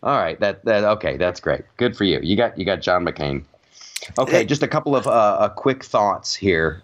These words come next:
Speaker 1: as we, uh, head into the home turn. I wanted to make sure I just, these are things that I just wanted to talk about. This will be like a lightning round. Uh, Chelsea Manning,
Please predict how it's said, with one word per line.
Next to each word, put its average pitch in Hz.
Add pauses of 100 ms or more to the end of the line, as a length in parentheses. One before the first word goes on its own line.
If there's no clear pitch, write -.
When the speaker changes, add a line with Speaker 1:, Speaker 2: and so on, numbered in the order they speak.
(120)
Speaker 1:
as 87
we, 87
uh, 80 (340)
head 117
into 104
the 107
home 104
turn. 101 (340)
I 104
wanted 117
to 113
make 107
sure 113
I 110 (240)
just, -
these 123
are 120
things 117
that 107
I 101
just 92
wanted 95
to 85
talk 98
about. 110
This 104
will 104
be 101
like 98
a 90
lightning 87
round. 110 (1000)
Uh, 87 (180)
Chelsea 147
Manning, 110